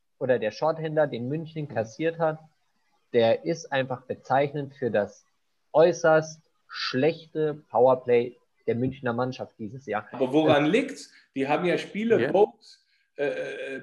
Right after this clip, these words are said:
Speaker 2: Parks, die sind ja
Speaker 1: Die
Speaker 2: Topscorer.
Speaker 1: bewegen sich nicht. Äh, man, muss man mal drauf achten, gestern der Shorthander, ähm, davor stehen die fast zwei Minuten im Ingolstädter Drittel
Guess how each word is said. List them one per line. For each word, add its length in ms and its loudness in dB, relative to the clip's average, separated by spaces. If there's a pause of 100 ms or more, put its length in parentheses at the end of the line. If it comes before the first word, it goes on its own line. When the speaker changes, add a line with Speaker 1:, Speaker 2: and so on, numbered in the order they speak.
Speaker 2:
Parks, 460 -4
die 80 -6
sind 240 -6
ja 240 0
Speaker 1:
Die 140 -20
Speaker 2:
Topscorer. 360 2 (120)
Speaker 1:
bewegen 360 2
sich 260 -2
nicht. 300 -8 (840)
Äh, 160 4 (680)
man, 280 2
muss 260 2
man 120 0
mal 160 2
drauf 220 4
achten, 360 0
gestern 380 0
der 120 4
Shorthander, 840 -2
ähm, 440 2
davor 480 2
stehen 360 -6
die 340 -6
fast 360 -10
zwei 240 -4
Minuten 680 -8
im 320 -6 (220)
Ingolstädter 680 -2
Drittel 500 -2